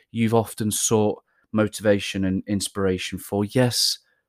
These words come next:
ride those waves, but don't rely on them. Rely upon your consistency, rely upon your commitment, rely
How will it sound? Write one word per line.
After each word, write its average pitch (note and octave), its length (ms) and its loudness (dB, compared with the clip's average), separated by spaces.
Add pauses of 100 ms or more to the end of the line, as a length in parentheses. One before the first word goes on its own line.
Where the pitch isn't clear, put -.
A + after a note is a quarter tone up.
ride A#2 320 2
those G2+ 320 0
waves, F#2+ 360 0
but - 200 -6
don't G#2+ 280 2
rely F#2+ 380 2
on F#2 140 2
them. F2+ 260 -2 (500)
Rely G#2+ 640 4
upon G2 460 -2
your F2+ 340 -2 (380)
consistency, G#2+ 1080 -2 (160)
rely G#2 600 2 (400)
upon F#2+ 420 -2
your E2+ 240 -2
commitment, G2+ 640 0 (580)
rely G2+ 720 2